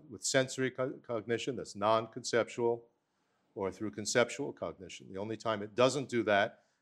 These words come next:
is when we have non-conceptual total absorption on voidness. Okay, now we get to the complicated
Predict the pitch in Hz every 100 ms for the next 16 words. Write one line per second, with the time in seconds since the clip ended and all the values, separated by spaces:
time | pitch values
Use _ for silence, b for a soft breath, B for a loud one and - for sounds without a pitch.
0 | - 110 98 107 107 107 101 98 95 104
1 | 101 104 110 123 113 117 104 - 113 107
2 | 110 b b - - 107 107 101 98 95
3 | 92 - 98 95 87 123 117 101 - -
4 | - _ _ _ _ _ _ _ _ -
5 | 95 92 87 76 _ 107 110 104 104 -
6 | - 95 98 95 - 127 135